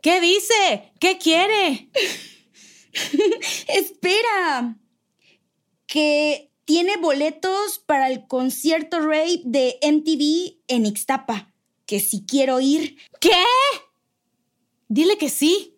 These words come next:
Speaker 2: Eli, no puedo ir. Mis papás jamás en la vida me darían permiso. Además, ah, a mí no me gusta esa música. Y,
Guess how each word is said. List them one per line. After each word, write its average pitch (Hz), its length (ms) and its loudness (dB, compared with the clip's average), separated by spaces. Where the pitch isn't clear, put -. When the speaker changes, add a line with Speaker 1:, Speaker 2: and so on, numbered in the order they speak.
Speaker 2:
Eli, 294 920 2
no 285 320 0
puedo 311 340 -2
ir. 285 420 -2
Mis 254 280 -2
papás 262 360 -2
jamás 277 500 0
en 294 120 0
la 233 140 0
vida 277 340 0
me 285 260 0
darían 233 440 -2
permiso. 196 580 -6
Además, 294 1000 0
ah, 202 540 -4
a 226 40 -2
mí 262 200 4
no 359 140 2
me 285 180 0
gusta 226 340 -6
esa 311 220 -2
música. 214 880 0
Y, 285 720 -2